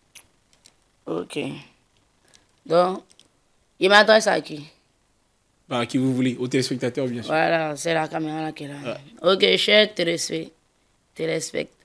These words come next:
Speaker 1: bon, c'est que c'est famille qui me regarde, champion. On dit, au lieu de rester chez toi à la maison, puis tu as dormi, problème, va te réveiller.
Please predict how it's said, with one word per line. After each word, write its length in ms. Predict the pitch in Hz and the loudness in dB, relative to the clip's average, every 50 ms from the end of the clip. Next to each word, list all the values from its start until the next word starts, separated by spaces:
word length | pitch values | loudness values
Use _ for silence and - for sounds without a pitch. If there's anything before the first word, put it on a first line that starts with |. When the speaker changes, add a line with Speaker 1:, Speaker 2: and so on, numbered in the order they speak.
| _ _ _ _ - - _ _ | _ _ _ _ -20 -20 _ _
Speaker 1:
bon, 160 | - 190 226 240 | 6 8 8 10
c'est 100 | 233 269 | 12 12
que 220 | 302 339 339 320 | 12 12 12 12
c'est 160 | 269 285 302 285 | 12 12 10 8
famille 480 | - - 277 262 269 277 294 311 311 | 10 12 12 12 12 12 12 12 12
qui 120 | - 262 254 | 10 8 10
me 120 | 226 220 220 214 | 12 12 12 12
regarde, 400 | 220 220 214 226 220 220 202 175 | 12 12 12 12 12 12 12 8
champion. 680 | - - 208 196 196 196 185 - 196 202 196 180 170 165 - _ _ _ _ _ _ _ _ _ _ _ _ _ _ | 4 4 6 6 6 6 4 4 6 6 6 6 4 0 -6 _ _ _ _ _ _ _ _ _ _ _ _ _ _
On 180 | - 185 190 196 | 2 4 4 4
dit, 460 | 196 180 185 196 196 180 165 151 156 - _ _ _ _ _ _ _ _ _ _ _ _ _ _ _ - | 2 0 0 2 2 0 0 -4 -8 -14 _ _ _ _ _ _ _ _ _ _ _ _ _ _ _ -4
au 120 | 151 170 | 0 0
lieu 320 | 170 175 185 196 220 226 220 | 0 2 6 8 8 8 8
de 180 | 185 185 170 160 | 8 6 6 6
rester 360 | 160 165 160 156 - 180 175 | 6 4 4 2 0 0 0
chez 220 | 165 175 165 160 | 2 0 -2 0
toi 180 | 156 175 175 170 | 2 4 4 4
à 40 | 170 | 4
la 120 | 160 156 | 4 2
maison, 380 | 160 156 156 156 160 175 175 165 | 2 0 0 0 2 0 0 0
puis 140 | 170 180 175 | -2 -4 -2
tu 100 | - - | 0 2
as 140 | 160 165 170 | 4 4 4
dormi, 320 | 175 160 160 160 160 170 170 | 4 4 2 4 4 2 0
problème, 420 | - 160 156 156 165 165 165 170 | 0 -2 0 2 2 2 2 2
va 120 | 165 165 165 | 2 0 0
te 120 | 165 - | 0 0
réveiller. 600 | 160 151 147 143 147 147 147 147 143 147 143 147 | 0 0 0 0 0 -2 -2 -2 -2 -2 -4 -6